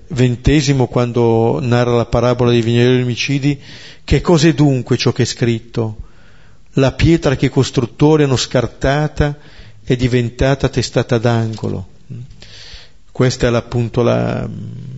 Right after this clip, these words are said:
il Salmo, mm, centodiciotto. E poi la citazione che faceva di Esodo, no? Veramente Gesù sta preparando, eh, i suoi, sta preparando anche noi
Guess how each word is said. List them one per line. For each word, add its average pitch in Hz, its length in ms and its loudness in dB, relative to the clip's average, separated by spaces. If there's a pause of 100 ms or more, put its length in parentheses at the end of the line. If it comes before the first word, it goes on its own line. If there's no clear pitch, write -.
(920)
il 117 160 -2
Salmo, 117 720 -2 (360)
mm, 139 160 -14 (380)
centodiciotto. 117 1080 -4 (500)
E 147 100 0
poi 151 360 4
la 143 120 4
citazione 135 540 -2
che 131 140 -2
faceva 123 420 0
di 120 340 2
Esodo, 110 460 -2 (120)
no? 139 260 -8 (680)
Veramente 147 1120 2
Gesù 131 400 2
sta 147 180 0
preparando, 135 1200 -2
eh, 117 460 -6
i - 80 -8
suoi, 147 340 2
sta 117 160 0
preparando 127 420 0
anche 127 200 -2
noi 139 200 0